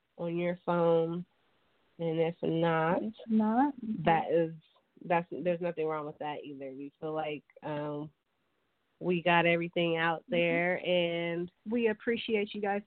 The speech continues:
Speaker 2: support every week.
Speaker 1: Every week. And tune into everything that Hindsight has going on, um, from Truth Tuesday every Tuesday at seven with Akeem L.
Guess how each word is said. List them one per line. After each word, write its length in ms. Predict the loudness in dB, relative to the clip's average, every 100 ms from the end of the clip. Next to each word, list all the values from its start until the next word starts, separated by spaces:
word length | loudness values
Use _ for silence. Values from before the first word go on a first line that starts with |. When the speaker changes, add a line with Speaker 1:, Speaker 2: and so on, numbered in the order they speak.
| -8
Speaker 2:
support 460 | -10 0 2 2 0
every 340 | 0 2 0
week. 400 | 0 -2 0 -2 -6 -14 -2
Speaker 1:
Every 340 | 2 2 2
week. 460 | 0 0 -2 -4 -10 -8 2
And 380 | 6 6 6 4 2
tune 200 | 2 4
into 300 | 0 -4 -8 -4
everything 640 | -4 -6 -4 -2 0 -2
that 80 | -4 -10
Hindsight 560 | -8 -8 -8 -4 -4 -4
has 240 | -4 -6 -6
going 300 | -6 -6 -6 -8
on, 580 | -2 0 2 2 0 -4 -8 _ _ -10
um, 440 | -2 0 2 0 -2
from 200 | 0 0 -2 -4
Truth 200 | -4 -4 _
Tuesday 640 | -4 -2 -2 2 4 6 4
every 300 | 2 -2 -6 -8
Tuesday 640 | -4 -2 -2 0 4 6 6
at 100 | 2 _
seven 380 | 2 2 2 2
with 100 | 0 0
Akeem 480 | -2 -2 -2 0 2 2
L. 320 | 2 2